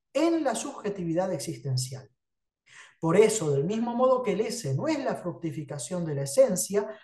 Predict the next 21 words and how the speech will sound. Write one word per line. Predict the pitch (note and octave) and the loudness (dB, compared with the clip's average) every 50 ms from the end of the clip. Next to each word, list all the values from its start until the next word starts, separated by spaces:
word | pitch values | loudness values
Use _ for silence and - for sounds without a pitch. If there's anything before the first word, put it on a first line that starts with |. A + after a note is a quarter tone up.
| - - _ _ _ | -20 -20 _ _ _
tampoco | _ D3+ D3 C#3 C3 C3+ - - - F4 F#4+ E4+ A#3+ - - D#3 C#3+ | _ -2 -2 0 0 -2 -2 -2 0 2 2 2 0 -2 -4 -4 -2
el | C3+ C3+ | -2 -2
ejercicio | B2+ - D3+ C3+ - - B3 B3 - - - F3 D#3 | -4 -6 -8 -8 -8 -10 -8 -8 -8 -4 -4 -4 -2
libre | F3+ C#4+ D#4+ D#4 A#3 F#3 E3 D3+ C#3 | 0 2 2 2 2 0 -2 -2 -2
del | C#3+ D#3 F#3+ | -2 0 0
acto | C4 D4+ - - - - D#4+ D#4+ - - - - - _ _ _ _ | -2 -2 -2 -6 -6 -6 -6 -6 -6 -8 -14 -20 -20 _ _ _ _
es | C#4 D4+ D4+ C#4+ - - | -2 0 0 0 -2 -2
la | B3+ A3+ F#3+ | -2 -2 -2
fructificación | - - C4 C#4+ C#4+ - - C4 A#3 A3+ A#3 A3 G3+ G3+ G3 F3+ - - C4+ D4 D4 D4 C#4+ | -2 -4 -8 -8 -10 -10 -10 -10 -10 -10 -10 -8 -6 -6 -6 -6 -6 -4 -4 -4 -4 0 0
de | C4 A3 | 0 2
la | G3 F3+ - | 0 0 -2
presencia | F3 F3+ E3+ - - C4+ D4 C#4+ - - B3+ | -4 -4 -4 -2 -2 -2 -2 -2 -2 -2 -2
de | A3 A#3+ | -2 -2
un | C4 C4 | -2 -2
objeto, | A#3 - - - - D#4+ D#4+ - - - C#3+ - - - - | -4 -4 -4 -4 -2 -2 -2 -2 -2 -4 -6 -6 -6 -8 2
cualquiera | G#3 G#3+ G#3+ G#3+ G#3+ G#3+ G#3+ - - C4+ C#4 D4+ D#4+ D#4 D4 D4 | 4 6 6 8 6 4 2 0 -6 -6 -2 0 0 0 0 -2
que | C4+ A#3+ | -4 -6
sea. | A#3 - C4 A#3+ F#3+ B2+ - - - _ _ _ _ _ _ _ _ _ _ _ _ _ _ _ _ _ _ _ - - - - _ _ | -6 -4 -2 -2 -2 -2 -4 -8 -14 _ _ _ _ _ _ _ _ _ _ _ _ _ _ _ _ _ _ _ -20 -20 -20 -20 _ _
Justamente | - D#4 E4 E4 E4 - B3+ B3 C#4 D4 C#4 - C4 A3+ | 4 4 4 4 6 4 2 2 2 0 -2 -2 -2 -2
por | - F#3 F3+ E3 | 2 4 4 4
eso, | D#3+ C#3 - - - B3 - - - - | 2 0 -2 -2 -2 -2 -4 -4 -10 -16